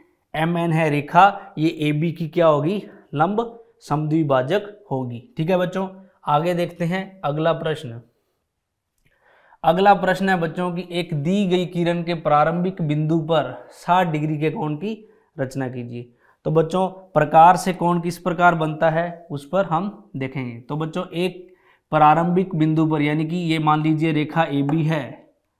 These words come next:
और इसके प्रारंभिक बिंदु पर, यानी कि यहाँ पर हमें एक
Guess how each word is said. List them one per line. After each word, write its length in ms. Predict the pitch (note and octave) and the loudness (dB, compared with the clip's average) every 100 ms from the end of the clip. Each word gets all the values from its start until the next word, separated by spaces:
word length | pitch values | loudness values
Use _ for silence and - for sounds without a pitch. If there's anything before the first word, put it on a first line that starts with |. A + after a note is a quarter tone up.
| _ _ - - _ - | _ _ -20 -20 _ -10
और 140 | D3+ | -4
इसके 220 | D#3 D#3 E3 | -4 -2 -6
प्रारंभिक 600 | D3 C#3+ D3+ E3 E3 E3+ | 0 2 2 0 -2 -2
बिंदु 320 | D3+ D#3 E3 | -2 0 -2
पर, 180 | D#3+ D3+ | 0 0
यानी 240 | C#3+ C#3+ D3 | 0 -2 -4
कि 320 | G3+ F#3+ - - | -6 -8 -14 -10
यहाँ 280 | C#3 C3+ D3+ | -6 0 0
पर 160 | D3 D3+ | 0 -2
हमें 240 | C#3+ D3 | -2 -2
एक 240 | D3 D3 | -2 -2